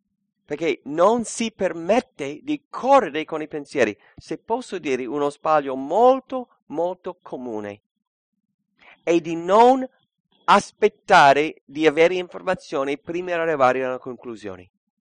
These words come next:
Cioè, mi viene in mente un pensiero, "Eh, sì, è così!" Io non so se è così,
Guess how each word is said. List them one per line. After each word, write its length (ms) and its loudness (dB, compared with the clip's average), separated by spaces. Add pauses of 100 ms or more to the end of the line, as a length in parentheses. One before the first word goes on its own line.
(920)
Cioè, 380 2 (420)
mi 180 0
viene 200 2
in 100 4
mente 280 -2
un 80 -8
pensiero, 540 2 (340)
"Eh, 540 8
sì, 280 0
è 160 6
così!" 720 0 (380)
Io 220 -2
non 260 -4
so 180 -10
se 180 -10
è 40 -10
così, 380 -14